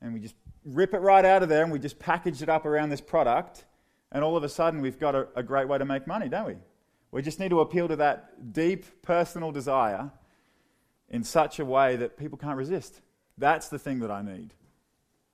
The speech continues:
Okay? It seems that the reality around us, though, is actually a l-, a little bit more difficult than that. It seems that life for us as well, it's not just advertisers, right? It's not just, "Well, if we can stop advertising, then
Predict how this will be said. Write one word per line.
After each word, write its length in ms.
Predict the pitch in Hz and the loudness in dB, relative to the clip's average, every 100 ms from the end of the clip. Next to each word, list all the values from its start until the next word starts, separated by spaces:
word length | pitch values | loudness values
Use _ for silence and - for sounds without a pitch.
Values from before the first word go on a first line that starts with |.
| _ _ _ | _ _ _
Okay? 340 | 113 127 160 294 - _ _ _ _ _ _ _ _ _ _ _ _ _ _ _ - | 0 4 4 2 -8 _ _ _ _ _ _ _ _ _ _ _ _ _ _ _ -8
It 120 | 131 | -6
seems 460 | - 196 214 214 143 | -2 -2 0 0 2
that 420 | 147 135 - - - | 6 6 4 -6 -12
the 500 | 117 139 135 127 123 113 - - | -2 0 0 -2 -6 -8 -20 -12
reality 580 | 120 135 160 196 170 131 | -4 2 4 4 2 0
around 400 | 117 127 170 151 | 0 0 0 -2
us, 160 | 123 | -4
though, 220 | 135 120 120 | -4 -4 -4
is 120 | 127 | -4
actually 340 | 135 - 135 | -6 -6 -8
a 60 | 120 | -6
l-, 220 | 123 131 - | -6 -12 -14
a 60 | 120 | -14
little 260 | 127 180 170 | -10 -8 -4
bit 200 | 143 - _ _ _ _ | -6 -8 _ _ _ _
more 180 | 123 120 | -10 -8
difficult 480 | 113 151 180 135 98 | -8 -8 -8 -8 -8
than 140 | 101 | -10
that. 200 | 95 - - | -10 -14 -10
It 140 | 120 | -8
seems 320 | - 180 196 | -4 -4 -2
that 240 | 165 139 113 | 2 2 4
life 520 | 127 143 180 - - _ _ _ _ _ _ | 4 6 4 2 -12 _ _ _ _ _ _
for 320 | - 156 139 - | -6 0 0 0
us 440 | 131 170 - - - | 2 2 0 -12 -8
as 200 | 123 123 | -4 -4
well, 300 | 123 151 123 | 0 2 2
it's 180 | 110 - | 0 -2
not 220 | 175 196 | 0 0
just 220 | 208 185 180 | 0 0 4
advertisers, 760 | 208 196 - 135 117 113 120 | 4 2 2 4 4 2 -4
right? 280 | 123 139 175 | 2 4 4
It's 140 | 165 | 0
not 220 | 175 185 175 | -2 -2 -2
just, 200 | 156 151 | -8 0
"Well, 240 | 151 139 | 2 2
if 120 | 127 | 0
we 80 | 135 | -4
can 140 | 139 123 | -6 -6
stop 280 | 156 226 | -2 0
advertising, 800 | 127 156 143 - 107 98 98 104 | 2 2 0 -4 -4 -4 -8 -10
then 280 | 107 104 | -8 -10